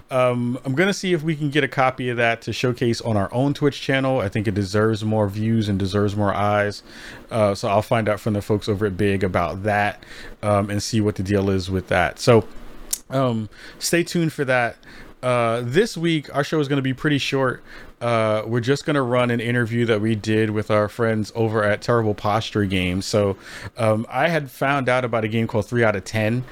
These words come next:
uh, which was free on the Epic Game Store.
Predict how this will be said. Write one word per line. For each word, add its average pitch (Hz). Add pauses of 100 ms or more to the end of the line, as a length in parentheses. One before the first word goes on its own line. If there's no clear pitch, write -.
(440)
uh, 107
which 110
was 113
free 139
on 123
the 107
Epic -
Game 117
Store. 87